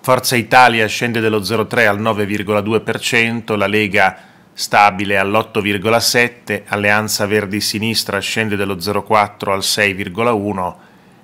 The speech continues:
Azione scende dello zero due al due virgola sei, Italia Viva cresce dello zero due al due virgola quattro, Più Europa cresce dello zero tre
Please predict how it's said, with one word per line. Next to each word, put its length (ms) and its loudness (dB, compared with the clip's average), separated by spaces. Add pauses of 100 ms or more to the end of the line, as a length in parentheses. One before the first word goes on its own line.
(120)
Azione 680 0
scende 460 0
dello 280 -2
zero 280 -2
due 420 0
al 400 -6
due 240 2
virgola 420 -2
sei, 540 0 (460)
Italia 520 2
Viva 600 2
cresce 420 0
dello 260 0
zero 240 -2
due 440 0 (500)
al 380 2
due 220 2
virgola 380 0
quattro, 680 -2 (400)
Più 160 2
Europa 520 4
cresce 380 -2
dello 260 -4
zero 280 -6
tre 360 -2